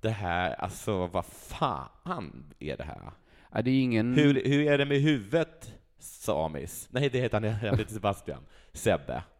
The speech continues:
Speaker 1: Oh, jag har ju tänkt på det minst en gång om dagen.
Speaker 2: Mm.
Speaker 1: Då hade jag ju sagt till honom att tänk på det tre i alla fall.
Speaker 2: Ja, tänk nästan hela tiden, tycker
Speaker 1: <laughs>
Speaker 2: jag.
Speaker 1: Ja.
Speaker 2: Om du ska ha, för det gör de andra säkert.
Speaker 1: Vad är det ha-, han...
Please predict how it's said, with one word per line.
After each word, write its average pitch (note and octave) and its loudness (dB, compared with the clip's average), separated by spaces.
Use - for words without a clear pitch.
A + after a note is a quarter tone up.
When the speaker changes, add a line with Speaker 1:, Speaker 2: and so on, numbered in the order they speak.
Speaker 1:
Oh, F#2+ 4
jag E2 -4
har G2 4
ju G#2 6
tänkt G#2+ -2
på F#2+ 2
det E2+ 4
minst B2 -6
en D2 -10
gång C2 -4
om B1 -10
dagen. G1+ -8
Speaker 2:
Mm. F#2 -6
Speaker 1:
Då B1 -6
hade F#2 0
jag F2 2
ju D#2+ 0
sagt - -6
till E2 -6
honom B1+ -10
att - -14
tänk G#2+ -8
på E2+ -2
det C2 -6
tre - -4
i F2 -10
alla G1+ -12
fall. - -14
Speaker 2:
Ja, - -6
tänk - 0
nästan D#3+ -4
hela A#2+ 2
tiden, F#2 0
tycker A#2 4
Speaker 1:
<laughs> F#2 4
Speaker 2:
jag. C3 6
Speaker 1:
Ja. E3+ 10
Speaker 2:
Om A2 6
du G#2+ 6
ska - 0
ha, F#2 4
för A#2 -2
det B2+ 6
gör A#2+ 8
de G2 2
andra G2 2
säkert. - -2
Speaker 1:
Vad D3+ 6
är B2+ -2
det A#2+ 2
ha-, A#2 -2
han... A2 -4